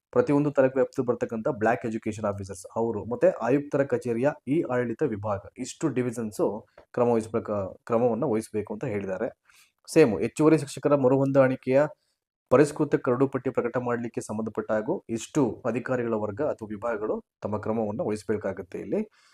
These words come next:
ಇನ್ನು ವರ್ಗಾವಣೆ ಪ್ರಕ್ರಿಯೆಗಳು ಹೇಗಿರುತ್ತೆ ಅಂತ, ಆ, ಈ ಒಂದು ಕಾಪಿಯಲ್ಲಿ ಹೇಳಿದ್ದಾರೆ, ಅಂದ್ರೆ ಈ ಒಂದು ಪೇಜ್ ಅಲ್ಲಿ. ನೋಡಿ ಇಲ್ಲಿ ವರ್ಗಾವಣೆ ವಿಧಗಳು ಅಂತ ಕೊಟ್ಟಿದ್ದಾರೆ, ಪ್ರಾಥಮಿಕ ಶಿಕ್ಷಕರ ವೃಂದ,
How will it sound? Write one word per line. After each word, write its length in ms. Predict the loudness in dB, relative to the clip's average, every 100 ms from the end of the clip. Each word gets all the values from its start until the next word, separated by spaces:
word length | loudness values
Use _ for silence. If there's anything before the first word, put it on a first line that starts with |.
| _ _ 4
ಇನ್ನು 220 | 6 8
ವರ್ಗಾವಣೆ 520 | 6 10 12 12 10
ಪ್ರಕ್ರಿಯೆಗಳು 540 | 6 4 4 4 4
ಹೇಗಿರುತ್ತೆ 480 | 2 0 -2 -4 -2
ಅಂತ, 220 | -4 -4
ಆ, 600 | -6 -6 -4 0 2 0 0
ಈ 80 | 2
ಒಂದು 260 | 2 2
ಕಾಪಿಯಲ್ಲಿ 380 | 2 2 2 0
ಹೇಳಿದ್ದಾರೆ, 300 | 0 -2 -6 -2
ಅಂದ್ರೆ 180 | 2 2
ಈ 40 |
ಒಂದು 200 | 2 0
ಪೇಜ್ 220 | -2 -2
ಅಲ್ಲಿ. 180 | -2 -4 -6 _ -6
ನೋಡಿ 180 | 0 0
ಇಲ್ಲಿ 340 | 2 2 0 -4 _ _ _ -2
ವರ್ಗಾವಣೆ 480 | 2 8 8 8 6
ವಿಧಗಳು 300 | 0 0 0
ಅಂತ 120 | -2
ಕೊಟ್ಟಿದ್ದಾರೆ, 520 | -2 0 0 0 -6 _
ಪ್ರಾಥಮಿಕ 440 | 2 4 0 -2
ಶಿಕ್ಷಕರ 380 | -4 -6 -8 -4
ವೃಂದ, 300 | -2 -4 -4